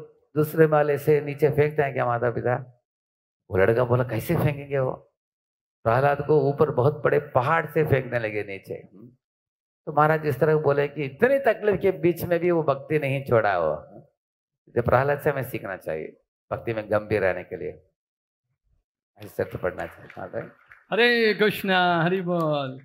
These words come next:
Speaker 2: बहुत-बहुत धन्यवाद।
Speaker 1: Yeah, I have,
Speaker 2: हितेश,
Speaker 1: I have
Speaker 2: राधेश्याम।
Speaker 1: written my email। If anybody wants to write, you write, but you will not get answer in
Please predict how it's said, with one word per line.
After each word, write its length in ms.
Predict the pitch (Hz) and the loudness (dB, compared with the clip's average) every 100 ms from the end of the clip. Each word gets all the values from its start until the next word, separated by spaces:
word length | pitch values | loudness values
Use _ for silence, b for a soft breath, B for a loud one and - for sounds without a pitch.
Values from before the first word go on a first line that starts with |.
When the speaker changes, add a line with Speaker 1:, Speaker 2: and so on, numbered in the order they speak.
| _ _ _ _ - | _ _ _ _ 0
Speaker 2:
बहुत-बहुत 340 | 196 220 240 | 2 2 0
धन्यवाद। 440 | 233 233 233 240 | -2 -2 0 2
Speaker 1:
Yeah, 120 | 220 170 | 4 4
I 80 | |
have, 100 | 156 | 4
Speaker 2:
हितेश, 180 | 156 147 | 2 2
Speaker 1:
I 40 | - | 0
have 100 | 143 | 2
Speaker 2:
राधेश्याम। 360 | 131 143 143 | 2 0 2
Speaker 1:
written 220 | 170 170 | 0 0
my 340 | 156 139 123 120 127 | -4 -4 -6 -6 -2
email। 440 | 147 156 151 185 - - | 0 2 2 -2 -6 -2
If 180 | 110 123 | 2 2
anybody 300 | 156 156 147 | 2 0 0
wants 200 | 143 131 | -2 -4
to 160 | 135 131 | -2 0
write, 200 | 156 - | 0 -2
you 80 | 123 | -2
write, 240 | 120 151 185 - _ _ _ _ - | 2 2 0 -8 _ _ _ _ -4
but 180 | 117 117 | -2 0
you 100 | 127 | 0
will 240 | 123 120 120 | 2 2 2
not 240 | 160 175 | 0 0
get 120 | 151 147 | -2 -2
answer 420 | 127 135 131 143 | -4 -6 -2 -2
in 140 | 127 | 0